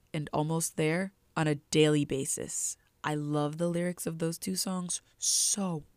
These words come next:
much. And so what do I like about Princess Tiana compared to other Disney characters and or princesses? Uh,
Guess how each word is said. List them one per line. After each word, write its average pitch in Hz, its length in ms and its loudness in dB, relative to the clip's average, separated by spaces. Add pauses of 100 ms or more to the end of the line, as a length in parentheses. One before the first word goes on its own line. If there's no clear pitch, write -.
much. - 460 -8 (1300)
And 190 180 0
so 202 180 2
what 185 300 0
do 262 120 2
I 262 100 6
like 190 320 4
about 165 260 0
Princess 190 460 -2
Tiana 147 480 0
compared 160 340 0
to - 140 -6
other 151 400 -2 (100)
Disney 151 380 0
characters 147 580 -2
and 147 180 -4
or - 140 -4
princesses? - 760 -6 (720)
Uh, 151 380 2